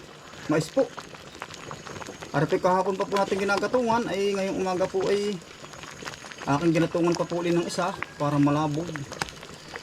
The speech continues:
Pero ito po ay okay na. Nag-testing po ako kagabi ng isang hagong na maliit, ay okay na po. Pwede nang kainin.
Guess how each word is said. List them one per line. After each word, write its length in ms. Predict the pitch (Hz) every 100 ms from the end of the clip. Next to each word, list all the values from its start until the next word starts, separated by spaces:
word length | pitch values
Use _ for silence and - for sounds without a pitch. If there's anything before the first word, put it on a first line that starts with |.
| - - - - 175
Pero 160 | 208
ito 160 | 220 226
po 80 | 226
ay 80 |
okay 240 | 226 202 202
na. 160 | 226 170 -
Nag-testing 640 | 151 147 147 - 151 180
po 160 | 156 165
ako 160 | 165 156
kagabi 240 | 160 165
ng 160 | 170 175 170 175 151 - - - - - -
isang 240 | 120 156 165
hagong 240 | 165 165
na 160 | 170 165
maliit, 320 | 170 170 170
ay 480 | 170 170 170 170 170 - -
okay 240 | 147 156
na 80 | 180
po. 160 | 175 185 - - - - - - - - - - - - -
Pwede 160 | 139 139
nang 160 | 147 139
kainin. 400 | 165 151 151